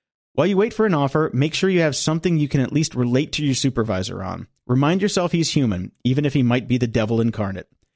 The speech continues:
Accept you might be fired at any moment and know you did your best anyway. Don't be confrontational, but handle yourself with some care and dignity. Don't give in to the bullying.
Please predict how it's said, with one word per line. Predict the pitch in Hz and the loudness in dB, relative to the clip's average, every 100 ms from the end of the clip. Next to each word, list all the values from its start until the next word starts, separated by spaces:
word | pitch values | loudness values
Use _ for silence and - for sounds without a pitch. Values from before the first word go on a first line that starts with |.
| _ _ _ | _ _ _
Accept | - 240 240 220 | -4 -2 0 0
you | |
might | 185 185 | 0 0
be | 170 | -2
fired | - 151 139 | 0 0 0
at | 117 - | 0 0
any | 160 214 | 0 2
moment | 143 113 113 - | 2 2 0 -2
and | 120 123 | -2 0
know | 135 | 2
you | 135 120 | 0 -2
did | 117 123 131 | 0 -2 0
your | 127 | 0
best | 113 104 - | 0 -2 -4
anyway. | 104 104 95 71 - _ _ _ - | -4 -4 -4 -8 -10 _ _ _ -2
Don't | 120 | 0
be | 175 | 0
confrontational, | 175 170 180 240 170 143 156 156 - _ - | 0 0 0 0 0 0 0 -2 -6 _ -6
but | 143 | -2
handle | 117 220 233 208 | 0 0 2 2
yourself | 175 - 160 147 | 2 2 0 0
with | 143 | -2
some | 123 | -2
care | - - 160 - | -2 0 0 0
and | 123 131 117 | 0 2 2
dignity. | 113 117 104 85 - _ _ | 0 0 -2 -4 -10 _ _
Don't | - 131 - | -2 -2 0
give | 143 | 0
in | 147 | 2
to | 143 | 0
the | 135 | 0
bullying. | 117 95 85 73 101 | -2 -2 -6 -12 -18